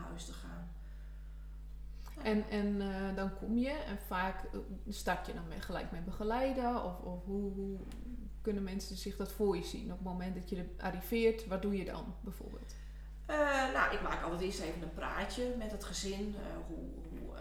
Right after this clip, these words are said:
Speaker 1: hè, stel dat ze in het ziekenhuis zijn bevallen, hoe de bevalling is verlopen en hoe het met ze gaat. En je kijkt natuurlijk even naar het kindje en, eh, hoe de moeder, eh, eh, hoe, hoe die eruit ziet, of ze,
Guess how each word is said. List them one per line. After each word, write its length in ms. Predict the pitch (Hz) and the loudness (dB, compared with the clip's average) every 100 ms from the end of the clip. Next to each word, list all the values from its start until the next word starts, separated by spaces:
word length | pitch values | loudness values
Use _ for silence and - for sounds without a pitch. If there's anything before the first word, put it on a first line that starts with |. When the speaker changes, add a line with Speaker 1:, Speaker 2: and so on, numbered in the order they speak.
| - | -6
Speaker 1:
hè, 160 | 175 180 | -4 -2
stel 300 | - - - | 0 2 2
dat 140 | - | 0
ze 40 | 175 | -2
in 40 | |
het 80 | 170 | -2
ziekenhuis 400 | 208 - 185 156 | -2 -2 -2 -2
zijn 160 | 175 170 | -2 -4
bevallen, 420 | 175 170 - 165 | -2 -2 0 -2
hoe 160 | - 180 | -2 -4
de 60 | |
bevalling 480 | 180 - 220 220 208 | -4 2 4 4 2
is 120 | 196 | -2
verlopen 640 | - 190 180 180 180 185 180 | -2 -2 0 0 0 -2 -2
en 340 | 180 175 - 175 | -2 -4 -4 -4
hoe 80 | 170 | -4
het 100 | - | -4
met 180 | - 170 | -4 -4
ze 60 | - | -4
gaat. 580 | - 202 202 202 202 | -2 0 2 2 0
En 200 | - 175 175 - - - | -2 -6 -6 -6 -6 -6
je 120 | - - | -6 -6
kijkt 220 | - - | -6 -4
natuurlijk 300 | - - - | -4 -4 -2
even 180 | - - | -4 -4
naar 100 | - | -6
het 80 | - | -4
kindje 460 | 208 196 202 190 175 | -2 0 0 -2 -2
en, 380 | 175 180 - - - | -2 -2 -4 -6 -6
eh, 60 | - | -6
hoe 100 | - | -4
de 80 | - | -2
moeder, 420 | 190 208 196 175 | -2 0 0 -2
eh, 200 | 175 170 165 165 - - - - - - - - | -2 -2 -2 -4 -6 -6 -8 -8 -8 -6 -6 -6
eh, 80 | 175 170 170 170 170 - - - - - - - - - | -4 -2 -2 -4 -6 -6 -6 -6 -6 -6 -6 -6 -6 -6
hoe, 180 | 185 180 175 | -4 -4 -4
hoe 160 | 180 | -2
die 160 | 175 175 | -2 -2
eruit 340 | 180 160 185 180 | 0 2 2 0
ziet, 340 | - 185 180 | 0 0 -2
of 160 | - - | -2 -4
ze, 280 | - 165 | -2 -2